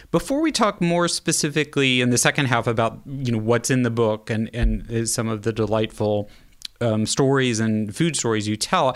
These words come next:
I wanted to ask you up front, and we've talked about this quite a, quite a bit already, about, you know, borders and migration. I think they've been a hot topic for a long time, but they've been particularly charged in recent years between Brexit, between,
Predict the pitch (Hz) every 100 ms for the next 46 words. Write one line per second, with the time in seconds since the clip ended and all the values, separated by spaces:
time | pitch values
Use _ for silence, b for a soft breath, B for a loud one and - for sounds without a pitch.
0 | B B 135 143 185 208 185 151 147 -
1 | 131 127 127 - 175 151 135 131 123 -
2 | 147 143 123 110 110 110 - 113 110 -
3 | 62 - 135 120 117 113 110 131 127 110
4 | 107 B B B - 139 131 165 165 143
5 | - - 160 180 120 113 - 127 143 160
6 | 165 147 131 120 113 113 113 - 131 117
7 | 127 117 110 - 110 117 107 - _ -
8 | - 127 120 - 120 110 - 107 104 110
9 | 123 - 131 131 107 117 107 104 - 120
10 | - 139 - 113 104 - 104 104 98 -
11 | B B B - 120 117 - 123 113 113
12 | 123 113 113 110 110 - - - 120 110
13 | 117 110 - 113 104 113 - 123 113 110
14 | 110